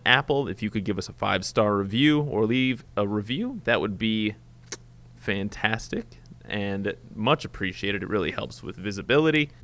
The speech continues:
But if you're listening on Spotify or YouTube as well, we really appreciate it. And without further ado, let's hop into the news. We're gonna start off by talking about what happened this morning, and that's the Animal Crossing Direct, a twenty-minute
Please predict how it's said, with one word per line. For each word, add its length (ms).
But 160
if 100
you're 80
listening 380
on 100
Spotify 540
or 120
YouTube 380
as 160
well, 320
we 220
really 340
appreciate 600
it. 160
And 180
without 340
further 260
ado, 300
let's 220
hop 240
into 180
the 140
news. 580
We're 100
gonna 140
start 340
off 400
by 160
talking 320
about 220
what 140
happened 520
this 280
morning, 460
and 80
that's 240
the 280
Animal 260
Crossing 480
Direct, 540
a 80
twenty-minute 680